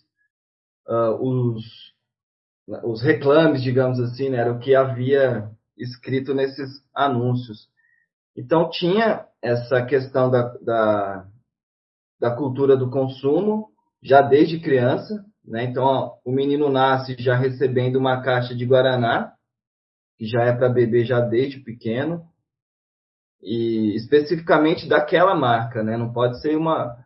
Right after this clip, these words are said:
de uma marca alternativa, de um concorrente.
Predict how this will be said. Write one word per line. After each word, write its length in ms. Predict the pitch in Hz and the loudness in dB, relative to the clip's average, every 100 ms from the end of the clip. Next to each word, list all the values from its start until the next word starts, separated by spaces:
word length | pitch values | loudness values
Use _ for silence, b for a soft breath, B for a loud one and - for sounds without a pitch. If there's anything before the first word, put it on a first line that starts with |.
| _ _ _ _ _ | _ _ _ _ _
de 80 | - | -4
uma 240 | 123 127 127 | 0 2 2
marca 420 | 123 127 127 139 131 123 | 2 0 0 2 4 2
alternativa, 1000 | - 123 123 135 143 139 - 117 135 117 | 0 -2 -2 -2 -2 -4 -6 -4 -2 0
de 100 | 107 | 0
um 120 | 110 110 | -2 -2
concorrente. 880 | 123 120 131 110 117 135 135 110 | -4 -2 -4 -2 -2 -4 -6 -14